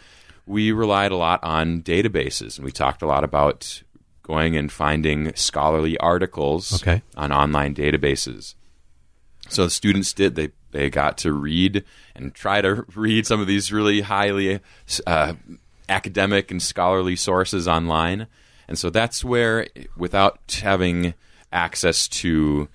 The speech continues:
Speaker 1: you know, a seminary library, which is something that I,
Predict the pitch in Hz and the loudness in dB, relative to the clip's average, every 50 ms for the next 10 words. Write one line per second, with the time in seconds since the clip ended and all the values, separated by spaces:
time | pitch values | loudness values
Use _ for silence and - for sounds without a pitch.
0 | - - - - 64 52 - - - - - 92 85 82 80 80 76 71 69 67 | -20 -20 -14 -10 -6 -6 -4 -4 -2 0 2 2 2 2 2 2 2 2 2 2
1 | 65 65 67 67 69 67 67 64 69 67 65 65 65 65 76 82 80 - - - | 2 2 0 0 0 0 0 -2 0 0 2 2 2 4 4 2 2 2 0 -6
2 | - - - - - - 117 - - 160 156 - 151 147 139 123 120 110 113 117 | -6 -8 -14 -12 -6 -4 -2 0 2 0 0 0 0 0 0 0 2 2 2 2
3 | 113 117 | 2 2